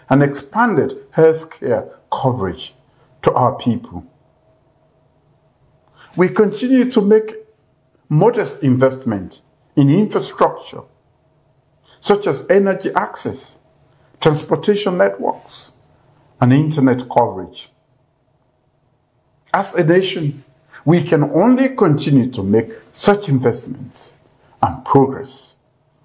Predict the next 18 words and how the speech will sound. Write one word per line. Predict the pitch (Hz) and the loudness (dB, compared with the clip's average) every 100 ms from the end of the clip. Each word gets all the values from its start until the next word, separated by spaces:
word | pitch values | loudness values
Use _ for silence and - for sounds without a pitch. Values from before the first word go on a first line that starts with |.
| _ _ | _ _
in | 117 95 | -6 -4
a | |
stable | - - 170 175 185 - - - | -4 -2 0 -2 -6 -8 -10 -4
and | 113 98 | -2 -2
healthy | 113 110 - 117 104 | 0 0 -2 -8 -6
environment. | 101 90 95 90 87 92 - - _ _ _ _ _ _ _ _ _ _ _ _ _ _ _ - | -4 -2 -2 -2 -10 -14 -18 -20 _ _ _ _ _ _ _ _ _ _ _ _ _ _ _ -4
Today, | - 135 208 240 - - _ _ _ _ _ _ _ _ _ _ _ _ _ _ _ | 0 4 4 2 -8 -20 _ _ _ _ _ _ _ _ _ _ _ _ _ _ _
Sierra | - 247 220 | -2 2 4
Leone | 165 147 | 4 2
faces | - 143 143 127 - _ _ _ _ _ _ _ _ _ _ | 2 0 0 -4 -6 _ _ _ _ _ _ _ _ _ _
a | 139 | -4
critical | 127 - 269 262 185 - | -2 0 0 0 -2 0
public | 156 147 151 | -2 0 -6
health | - 143 139 139 | 0 0 0 0
emergency | 113 113 110 113 107 113 107 - _ _ _ 110 | 0 0 0 -4 -6 -8 -8 -10 _ _ _ 2
due | 139 139 | 4 4
to | - | 0
drug | 92 - 123 131 127 - | -8 0 2 2 0 -8